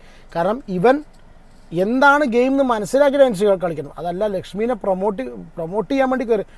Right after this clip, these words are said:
അല്ലെങ്കിൽ ഒരു പക്ഷേ ചിലപ്പോൾ ഞാൻ സംശയം തൊട്ട് ചോദിച്ചിരുന്നു, ലക്ഷ്മി ആരുടെ, ലക്ഷ്മിയുടെ പ്രത്യേകത എന്താ, ലക്ഷ്മി ആരുടെ ആളാന്നൊക്കെ ചോദിച്ചിരുന്നു. ആരുടെ ആൾ in the sense like ലക്ഷ്മിക്ക് എന്തെങ്കിലും ഹോൾഡ് ഉണ്ടോ?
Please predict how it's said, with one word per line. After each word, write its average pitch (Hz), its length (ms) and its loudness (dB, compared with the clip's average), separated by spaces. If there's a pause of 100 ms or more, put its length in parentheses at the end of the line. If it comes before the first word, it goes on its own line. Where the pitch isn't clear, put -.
(220)
അല്ലെങ്കിൽ 254 280 2
ഒരു 294 120 0
പക്ഷേ - 220 0
ചിലപ്പോൾ 214 280 0 (480)
ഞാൻ 277 100 -2 (200)
സംശയം 190 380 0
തൊട്ട് 170 200 -4
ചോദിച്ചിരുന്നു, 135 420 -10
ലക്ഷ്മി 240 300 -10 (160)
ആരുടെ, 156 340 -8 (640)
ലക്ഷ്മിയുടെ 254 400 -2
പ്രത്യേകത 185 500 0
എന്താ, 131 140 -12 (100)
ലക്ഷ്മി 180 220 -10 (120)
ആരുടെ 165 260 -2
ആളാന്നൊക്കെ 151 400 -8
ചോദിച്ചിരുന്നു. 110 340 -14 (100)
ആരുടെ 151 200 -8
ആൾ 170 120 -2
in 185 80 -8
the 175 100 -8
sense 196 220 -8
like 196 140 -12 (300)
ലക്ഷ്മിക്ക് 254 300 -6
എന്തെങ്കിലും 208 320 -4
ഹോൾഡ് 170 260 -6
ഉണ്ടോ? 135 200 -12